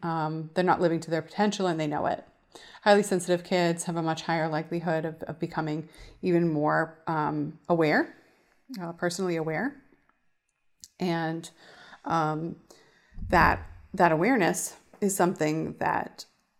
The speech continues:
we see our clients tap into with their children all the time. Um, the, the insight of, of how their children are experiencing the world.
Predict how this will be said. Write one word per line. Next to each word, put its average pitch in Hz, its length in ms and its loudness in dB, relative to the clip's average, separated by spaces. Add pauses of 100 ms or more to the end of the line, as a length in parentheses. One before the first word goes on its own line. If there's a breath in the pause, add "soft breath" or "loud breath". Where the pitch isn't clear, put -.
(260)
we 190 160 2
see 185 180 0
our 170 120 0
clients 160 540 -4
tap 170 240 -4
into 165 460 -2
with 165 140 -2
their 170 120 0
children 170 460 -2
all 165 120 0
the - 80 -10
time. 180 600 -2
Um, 160 460 -2
the, 165 240 -6
the 175 120 0
insight 175 520 -2
of, 175 180 -6
of 165 200 -8
how 156 340 -4
their 170 140 -4
children 170 360 -6
are - 60 -6
experiencing 165 560 -8
the 160 80 -8
world. 160 380 -2